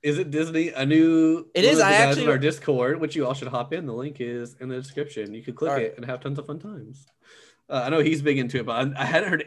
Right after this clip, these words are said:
Speaker 2: I
Speaker 1: anybody else
Speaker 2: actually,
Speaker 1: talk about it, so
Speaker 2: uh,
Speaker 1: I have no
Speaker 2: uh,
Speaker 1: clue.
Speaker 2: I, well, I mean, you're, you're, you're not as big into the Ruby, uh, uh, community as, I, I mean, I'm not big, but I'm like, I, I like to, like, look at, like, the big people, like, who see,
Speaker 1: Mm-hmm.
Speaker 2: I follow a lot of artwork. Uh,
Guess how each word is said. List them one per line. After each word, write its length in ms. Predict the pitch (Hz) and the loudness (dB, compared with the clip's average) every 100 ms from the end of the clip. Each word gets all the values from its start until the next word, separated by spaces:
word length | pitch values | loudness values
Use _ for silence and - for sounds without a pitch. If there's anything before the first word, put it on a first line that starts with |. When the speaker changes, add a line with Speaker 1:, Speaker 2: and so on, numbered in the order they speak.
| - | 0
Speaker 2:
I 200 | 143 196 | 4 6
Speaker 1:
anybody 300 | 214 135 131 | 6 4 2
else 120 | 123 | 0
Speaker 2:
actually, 40 | 135 | -2
Speaker 1:
talk 220 | 135 135 | -2 -2
about 300 | 117 92 87 | -4 -6 -4
it, 60 | 127 | 2
so 40 | |
Speaker 2:
uh, 200 | 170 202 | 6 6
Speaker 1:
I 100 | 127 | 4
have 120 | 143 | 2
no 140 | 143 117 | 0 -4
Speaker 2:
uh, 40 | |
Speaker 1:
clue. 380 | - 123 107 104 _ _ 131 | -4 -6 -6 -10 _ _ 0
Speaker 2:
I, 320 | 156 190 123 | 2 2 0
well, 340 | 156 208 220 - | 0 2 2 0
I 180 | 156 196 | -4 -4
mean, 680 | 202 196 196 202 135 87 147 | -4 -6 -6 -8 -12 -16 -6
you're, 160 | 180 | -4
you're, 240 | 143 160 175 | -2 -2 -4
you're 320 | 170 156 190 | -4 -6 -4
not 260 | 196 185 - | -2 -2 -2
as 220 | 147 135 | -6 -6
big 280 | 135 147 143 | -6 -6 -6
into 200 | 139 135 | -10 -12
the 120 | 127 | -12
Ruby, 400 | 135 123 127 127 | -12 -10 -8 -6
uh, 240 | 123 123 135 - _ _ _ _ _ _ 95 | -6 -8 -12 -20 _ _ _ _ _ _ -12
uh, 100 | 127 131 _ _ - 104 | -12 -14 _ _ -20 -16
community 440 | 147 139 135 131 | -12 -8 -6 -6
as, 180 | 127 120 - | -8 -10 -16
I, 160 | 123 - | -12 -6
I 60 | 175 | -4
mean, 100 | 165 | -2
I'm 100 | 220 | 0
not 240 | 190 139 | 0 0
big, 280 | 160 156 165 | 0 0 0
but 100 | 151 | -4
I'm 100 | 143 | -2
like, 160 | 143 139 - | -4 -10 -12
I, 200 | 147 151 147 _ - 131 | -6 -6 -6 _ -18 -6
I 60 | 143 | -4
like 160 | 147 | -4
to, 80 | 143 | -6
like, 200 | 127 135 | -8 -8
look 160 | 123 135 | -8 -10
at, 80 | 135 | -10
like, 100 | 139 | -10
the 80 | 127 | -12
big 200 | 127 - | -12 -14
people, 400 | 127 131 127 123 | -14 -10 -10 -10
like, 160 | 123 | -10
who 80 | 135 | -8
see, 280 | 120 120 131 | -8 -8 -10
Speaker 1:
Mm-hmm. 80 | 131 | -12
Speaker 2:
I 40 | |
follow 200 | 131 135 | -10 -6
a 40 | 131 | -4
lot 40 | |
of 60 | 123 | -4
artwork. 340 | 123 127 127 | -4 -6 -8
Uh, 140 | 131 | -6